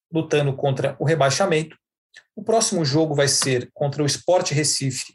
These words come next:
em casa. Sport na zona de rebaixamento. Depois, o Palmeiras pega o Grêmio, fora de casa, também brigando contra o rebaixamento. Vamos abrir o mês de novembro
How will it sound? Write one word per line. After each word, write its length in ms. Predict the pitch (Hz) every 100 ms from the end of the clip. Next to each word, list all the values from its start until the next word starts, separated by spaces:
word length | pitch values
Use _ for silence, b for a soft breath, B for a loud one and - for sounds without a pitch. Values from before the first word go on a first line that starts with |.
| _
em 160 | 202 196
casa. 500 | 170 147 156 190 202 _ -
Sport 580 | - - 135 123 - - _ _ -
na 100 | 214
zona 220 | 156 139
de 80 | 131
rebaixamento. 680 | 139 123 - 175 143 170 - B B B B B _
Depois, 880 | 156 202 233 185 208 135 - - - _
o 40 | 143
Palmeiras 360 | 180 156 156
pega 340 | - 147 165 -
o 100 | 226
Grêmio, 440 | 190 170 247 185 - -
fora 180 | 143 143
de 120 | 151
casa, 480 | 147 143 156 196 202 _ _
também 320 | 226 175 151 185
brigando 380 | 147 139 139 131
contra 220 | 131 -
o 40 |
rebaixamento. 680 | 147 131 120 226 151 185 - _ _ _ _ _ _ _ _ _
Vamos 200 | 143 -
abrir 260 | 135 135
o 60 | 127
mês 180 | 127 123
de 80 | 131
novembro 580 | 170 139 143 180 254